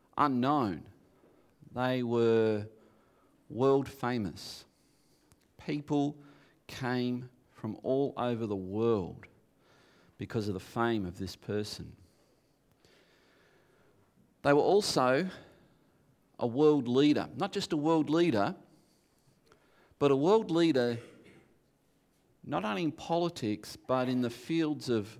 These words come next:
botany and biology. And they wrote books on these things that were considered to be, in their day, the standard textbooks in these fields.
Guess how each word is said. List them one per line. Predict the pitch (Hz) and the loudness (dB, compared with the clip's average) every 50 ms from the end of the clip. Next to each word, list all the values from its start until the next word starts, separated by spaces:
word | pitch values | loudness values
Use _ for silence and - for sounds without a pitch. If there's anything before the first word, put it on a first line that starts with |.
| - _ _ - 104 | -20 _ _ -14 -2
botany | 98 139 156 165 - - 175 180 180 180 185 180 180 - _ _ _ _ _ _ _ _ _ _ _ _ _ _ _ | 0 0 0 0 -4 -6 -6 -4 -4 -4 -6 -8 -12 -18 _ _ _ _ _ _ _ _ _ _ _ _ _ _ _
and | - 123 131 131 110 | -6 -4 -4 -2 0
biology. | 131 123 123 123 127 135 135 135 120 - 104 92 80 80 - | 2 4 4 4 4 2 2 0 -2 -4 -6 -6 -8 -8 -8
And | 92 113 117 | -8 -6 -4
they | 117 113 | -4 -4
wrote | 107 113 139 143 139 - - 113 92 - 110 | -2 2 2 2 2 0 -4 -12 -14 -2 2
books | 139 156 - - - - - - - - - - - _ _ _ | 2 2 2 2 -6 -12 -12 -12 -12 -14 -16 -18 -20 _ _ _
on | 113 110 | -4 -2
these | 110 113 113 110 107 - | -2 -2 -2 -4 -4 -6
things | - 127 120 110 98 | -6 -4 -4 -4 -4
that | 123 110 | -4 -6
were | - 104 | -6 -8
considered | - - 110 - - 151 139 135 120 107 | -8 -8 -8 -4 -2 -2 -2 -2 -2 -4
to | 110 | -6
be, | 92 107 120 113 113 113 113 - - _ - | -2 0 2 2 2 0 -4 -10 -16 _ -4
in | 135 143 143 | -2 0 0
their | 139 123 117 | 0 0 -2
day, | 101 - 135 135 127 101 92 98 113 139 143 - - - - - - _ _ _ _ _ _ _ _ | 0 2 2 2 2 2 0 -2 -2 -6 -8 -14 -20 -20 -20 -20 -20 _ _ _ _ _ _ _ _
the | - 117 | -6 -6
standard | - - - 151 143 143 139 123 107 - - | -6 -2 -2 -2 0 0 0 0 -2 -4 -6
textbooks | - - - 156 - - - - - - 110 104 101 - - | -12 -10 -10 -10 -8 -10 -14 -14 -8 -4 -4 -4 -4 -4 -8
in | - 92 117 113 | -6 -4 -4 -2
these | 113 110 107 - - | -2 -2 -4 -4 -8
fields. | - - 131 127 131 120 101 87 80 - - - - - - - | -10 -8 -4 -2 0 0 0 -2 -4 -8 -14 -18 -20 -20 -20 -20